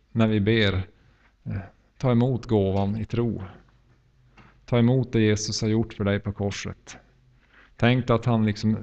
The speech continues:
sträcker all den godhet, kärlek som du behöver i ett vackert paket <laughs> till dig. Så får du ta det och så får du liksom bara ta emot det in i ditt eget liv i tro.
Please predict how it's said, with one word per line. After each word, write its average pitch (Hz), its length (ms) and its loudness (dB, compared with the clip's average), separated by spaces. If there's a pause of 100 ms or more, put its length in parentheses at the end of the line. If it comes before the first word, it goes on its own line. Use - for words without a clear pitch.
sträcker 127 680 2
all 117 360 6
den 110 180 4
godhet, 110 840 2 (360)
kärlek 113 580 4
som 110 200 0
du 107 80 4
behöver 104 460 2
i 101 40 2
ett - 460 -6
vackert 104 540 -2
paket - 680 -4 (360)
<laughs> - 400 -20
till 113 300 6
dig. 90 400 -2 (1080)
Så - 140 -10
får 113 100 2
du 110 80 4
ta 120 280 4
det 101 80 4
och 95 100 2
så 113 120 -4
får 107 160 -2
du 104 60 2
liksom 101 360 -2
bara 98 280 -2 (220)
ta 120 140 0
emot 107 380 2
det 104 120 -2
in 104 220 2
i 95 60 0
ditt 95 200 -4
eget 98 340 -2
liv 98 280 -2 (1040)
i 107 80 -4
tro. 110 380 -2